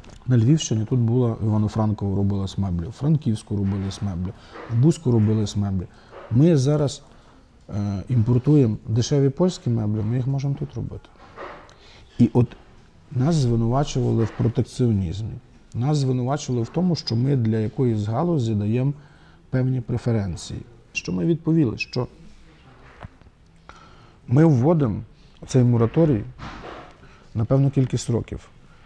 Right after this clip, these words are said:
І ми подивимося. От ми зараз прийняли, закон вступає в силу, так, з першого там числа.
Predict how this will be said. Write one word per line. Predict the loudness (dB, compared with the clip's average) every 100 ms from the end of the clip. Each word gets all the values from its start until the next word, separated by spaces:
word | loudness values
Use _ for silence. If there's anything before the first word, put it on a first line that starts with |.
| -20 -20 _ -20 0
І | 2 4
ми | 4
подивимося. | 4 4 6 4 2 -6 -10 -8
От | -2
ми | 2
зараз | 2 2 0
прийняли, | -2 -2 0 0
закон | 0 -2 -2
вступає | -4 -6 -4 0 0
в | 0
силу, | -4 -6 -8
так, | -10 -14 -16 -16
з | -6
першого | -2 0 -2 -4 -4
там | -4 -6
числа. | -10 -10 -10